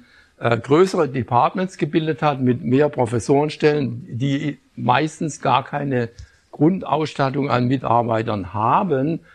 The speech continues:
sondern wenn sie welche haben wollen, müssen sie das einwerben. Aber, äh, das ganz Wesentliche ist, dass, dass,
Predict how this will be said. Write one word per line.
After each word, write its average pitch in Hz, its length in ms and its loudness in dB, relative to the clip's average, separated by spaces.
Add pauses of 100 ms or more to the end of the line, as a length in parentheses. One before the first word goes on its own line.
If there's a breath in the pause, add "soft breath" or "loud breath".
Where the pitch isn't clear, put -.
(120)
sondern 139 520 0
wenn 151 180 0
sie 156 180 0
welche 131 360 0
haben 120 260 0
wollen, 143 360 0
müssen 131 280 -4
sie 110 140 -8
das 117 260 -4
einwerben. 123 880 -2 (260 soft breath)
Aber, 123 480 2
äh, 127 120 0
das 123 220 0
ganz 127 300 2
Wesentliche 139 520 0
ist, 139 280 -4
dass, 127 280 -2
dass, - 400 -2